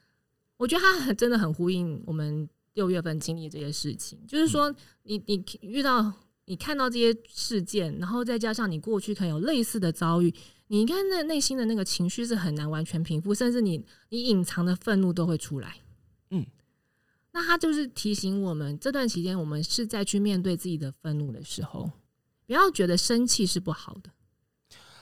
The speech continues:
Speaker 1: 我们可以生气，
Speaker 2: 嗯。
Speaker 1: 我们的生气代表什么呢？代表我们有些界限被侵犯了。
Speaker 2: 嗯。
Speaker 1: 所以我们可以透过生气来让对方知道，“你不可以这样对我。”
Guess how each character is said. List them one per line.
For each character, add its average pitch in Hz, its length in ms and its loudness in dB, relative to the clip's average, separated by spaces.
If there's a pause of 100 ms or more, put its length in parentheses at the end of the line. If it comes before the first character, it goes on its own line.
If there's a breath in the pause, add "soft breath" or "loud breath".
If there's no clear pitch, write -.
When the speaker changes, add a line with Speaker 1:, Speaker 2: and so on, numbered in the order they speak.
(120)
Speaker 1:
我 226 100 6
们 269 120 8
可 233 200 4
以 226 100 2
生 170 260 -2
气， - 320 -8 (520)
Speaker 2:
嗯。 160 60 -4
Speaker 1:
我 247 40 2
们 269 80 4
的 294 80 6
生 349 180 4
气 339 140 4
代 294 160 4
表 202 180 6
什 196 220 0
么 151 140 -2
呢？ 160 200 -2 (140)
代 320 100 2
表 220 220 4
我 175 80 4
们 185 180 2
有 175 120 4
些 226 120 4
界 220 220 2
限 185 180 0
被 175 120 0
侵 160 260 0
犯 147 260 -2
了。 - 120 -12 (320)
Speaker 2:
嗯。 147 200 -4 (480)
Speaker 1:
所 - 140 -4
以 294 60 6
我 285 160 6
们 175 180 0
可 196 240 0
以 208 260 2 (240 soft breath)
透 285 160 0
过 247 360 4 (640)
生 285 300 4
气 - 340 -2
来 185 220 0
让 233 200 2
对 233 160 6
方 214 200 2
知 208 100 -4
道 214 140 2
，“你 208 100 4
不 269 100 0
可 294 140 0
以 214 80 8
这 202 140 -2
样 190 120 -2
对 175 220 0
我。” 87 240 -10